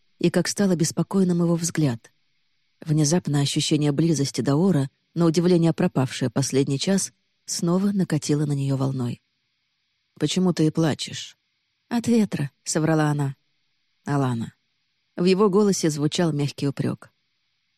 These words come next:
«Я очень устала», — призналась Алана, «но всё в порядке, правда». «Зря раньше не сказала», —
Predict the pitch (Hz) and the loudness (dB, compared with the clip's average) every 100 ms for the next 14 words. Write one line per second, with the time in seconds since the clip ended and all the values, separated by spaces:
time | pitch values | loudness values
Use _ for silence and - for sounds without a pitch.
0 | _ 220 185 214 190 185 160 - 135 147 | _ 0 0 2 0 0 -2 0 -2 0
1 | 156 - 160 160 151 151 160 151 151 151 | -2 -2 0 2 0 0 2 2 0 -4
2 | _ _ 220 214 - 220 - 214 175 - | _ _ 0 0 2 -2 0 2 2 0
3 | 160 - 196 147 147 - _ _ _ _ | -4 0 0 0 -4 -6 _ _ _ _
4 | _ _ - 147 170 165 170 147 - 113 | _ _ -6 0 2 4 2 0 -2 -4
5 | - 113 120 110 117 | -4 -4 -2 -2 -4